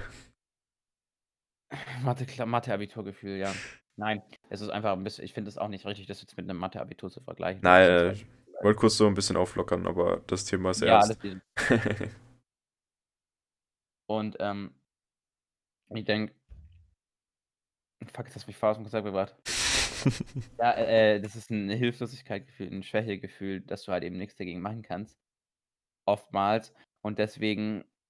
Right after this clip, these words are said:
Speaker 1: denke ich auch, dass es einfach nicht so einfach ist für 'ne Person, da direkt nach so 'ner Trennung da rauszugehen und das zu sagen. Man, das braucht einfach auch Zeit, bis du das selber verarbeitet hast, bis du wieder vermutlich genug Selbstvertrauen aufgebaut hast, um dich da erst mal auch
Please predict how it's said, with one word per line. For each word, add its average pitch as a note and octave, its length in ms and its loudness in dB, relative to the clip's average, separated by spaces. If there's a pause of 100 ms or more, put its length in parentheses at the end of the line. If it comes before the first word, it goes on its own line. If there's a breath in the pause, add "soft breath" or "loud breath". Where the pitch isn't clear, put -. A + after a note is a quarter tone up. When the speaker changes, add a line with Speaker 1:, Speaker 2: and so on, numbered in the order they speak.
(120)
Speaker 1:
denke A#2 320 -2
ich B2 140 -8
auch, A2 140 0
dass A2+ 200 -6
es A2+ 100 -20
einfach G#2 300 -4
nicht G#2+ 140 -18
so - 80 -8
einfach B2+ 320 -6
ist G2 140 -12
für F#2+ 140 -8
'ne F#2 100 -6
Person, G2 640 -6 (720)
da A#2 160 2
direkt B2 580 -2
nach A2 160 0
so A#2+ 100 -8
'ner G#2 160 -2
Trennung A2+ 360 -4
da G#2+ 100 2
rauszugehen G#2 680 0
und G#2 160 -6
das - 240 -12 (580)
zu - 140 -16
sagen. A2 540 0
Man, D#2+ 180 -10
das - 140 -16
braucht - 260 0
einfach G#2+ 260 -4
auch - 140 -2
Zeit, G#2 320 -2
bis - 220 -10
du G2+ 120 -8
das G2+ 180 -10
selber G2+ 260 -2
verarbeitet G#2 400 -4
hast, G#2 160 -6
bis G2+ 160 -16
du G#2 140 -6
wieder G2 240 -2 (420 soft breath)
vermutlich A#2 520 -6
genug G#2+ 320 -6
Selbstvertrauen G#2+ 640 0
aufgebaut G2 540 -8
hast, G#2+ 140 -12
um G2+ 120 -10
dich G2+ 140 -14
da G2+ 120 -4
erst - 240 -4
mal - 80 -6
auch - 200 -6